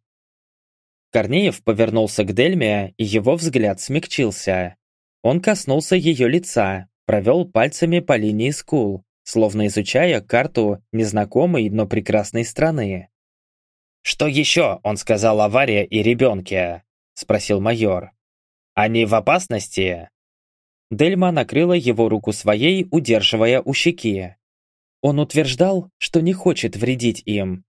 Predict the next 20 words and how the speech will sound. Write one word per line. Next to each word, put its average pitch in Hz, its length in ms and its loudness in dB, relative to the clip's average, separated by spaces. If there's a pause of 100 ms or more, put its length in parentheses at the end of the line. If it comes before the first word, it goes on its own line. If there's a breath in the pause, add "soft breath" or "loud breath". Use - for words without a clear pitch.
(160)
но 131 180 0
инкубы 180 400 0
редко 156 400 0
говорят 110 420 0
правду. 101 680 -2 (540)
Мы 170 200 2
должны 175 420 0
быть 175 200 0
готовы 165 460 2
ко 165 160 -2
всему». 110 680 -4 (760)
Корнеев 113 500 0
кивнул. 113 600 0 (420)
Его 117 280 2
воображение 110 960 0
уже 123 240 2
рисовало 117 580 0
десятки 113 540 -2
сценариев 113 760 0
нападения 110 840 0